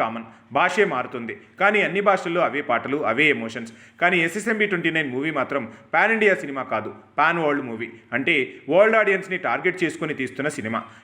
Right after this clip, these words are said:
ఇందులో కూడా పాటలుంటాయా? ఇది మొన్నటి వరకు వినిపించిన డౌట్.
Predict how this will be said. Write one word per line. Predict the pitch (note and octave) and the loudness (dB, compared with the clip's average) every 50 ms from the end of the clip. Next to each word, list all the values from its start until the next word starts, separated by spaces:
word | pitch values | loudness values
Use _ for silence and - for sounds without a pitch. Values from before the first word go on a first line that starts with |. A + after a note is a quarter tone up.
| _ C#3 | _ 0
ఇందులో | E3 F#3 A3 A#3+ A#3+ | 4 6 6 6 6
కూడా | A#3 G#3 G3 G3 F#3+ | 6 6 4 4 4
పాటలుంటాయా? | - - A2 A#2 B2+ E3 E3 D#3+ D3+ C#3+ C#3+ C3 C3 C#3+ - - - - - | 2 2 0 -2 -2 -2 -6 -6 -2 0 0 2 0 -2 -4 -10 -18 -6 -2
ఇది | F3+ F3+ G#3 | 2 2 4
మొన్నటి | F#3+ E3 D#3 E3+ G#3+ A3 A3+ | 4 4 2 2 2 2 4
వరకు | G#3+ G3+ F#3 F#3+ F#3 | 4 4 4 2 0
వినిపించిన | E3 D3 C#3 C#3 - C3+ C3+ C#3+ C#3+ D#3 | -2 -2 -4 -6 -6 -8 -8 -6 -6 -2
డౌట్. | B2+ A#2 A2 G#2+ | -2 -2 -2 -4